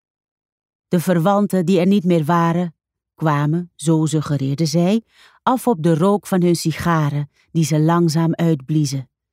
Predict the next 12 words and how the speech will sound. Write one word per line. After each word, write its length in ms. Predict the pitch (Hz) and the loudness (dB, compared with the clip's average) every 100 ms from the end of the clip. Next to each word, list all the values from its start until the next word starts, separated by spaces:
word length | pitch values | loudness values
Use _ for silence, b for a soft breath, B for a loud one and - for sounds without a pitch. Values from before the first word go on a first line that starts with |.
| _ _ _ _ _ _ _ _ | _ _ _ _ _ _ _ _
Het 240 | - 208 | -2 0
rituele 680 | 220 233 - 202 247 240 226 | 2 2 2 2 4 4 2
sigaarroken 1040 | 185 202 - 208 208 196 170 165 175 175 - | 0 -2 0 0 2 2 2 2 -2 -6 -4
was 180 | 185 180 | -2 -2
het 140 | 185 | -4
voorrecht 500 | - 226 220 190 180 | -2 0 2 0 -2
van 160 | - 170 | -2 0
de 100 | 160 | 0
oudere 400 | 165 190 175 170 | 0 0 2 2
mannen 380 | 156 156 151 156 | 2 2 0 0
en 140 | 160 | -4
vrouwen. 520 | - 147 131 113 110 | -2 -4 -4 -8 -18